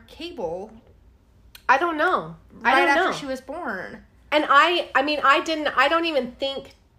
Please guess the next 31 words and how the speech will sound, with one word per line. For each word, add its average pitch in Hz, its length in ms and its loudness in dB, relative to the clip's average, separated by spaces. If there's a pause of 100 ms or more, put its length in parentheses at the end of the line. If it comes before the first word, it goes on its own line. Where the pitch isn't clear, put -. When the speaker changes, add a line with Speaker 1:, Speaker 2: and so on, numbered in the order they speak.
(120)
Speaker 2:
two 302 220 -6
thoughts 285 460 2
of 202 120 -4
it 196 160 -2
because, 247 240 -4
I 262 80 -6
mean, 269 160 -2
I, 247 140 -4 (160)
I 240 160 4
don't 240 340 -2
watch 233 340 2
T 214 200 -12
V. 208 340 -12 (300)
I 214 60 -4
don't 233 280 -4
have 202 180 -8
time. 226 440 -6
I 190 80 -4
don't. 180 500 -6 (1600)
I 247 60 0
did 285 200 0
watch 320 220 0
a 262 40 -4
movie 220 260 -4
the 185 140 -4
other 165 160 -8
night. 160 360 -10 (160)
Speaker 1:
Oh, 302 40 -18
wow. 302 280 -16 (280)
Speaker 2:
I 233 80 0
watched, 202 800 0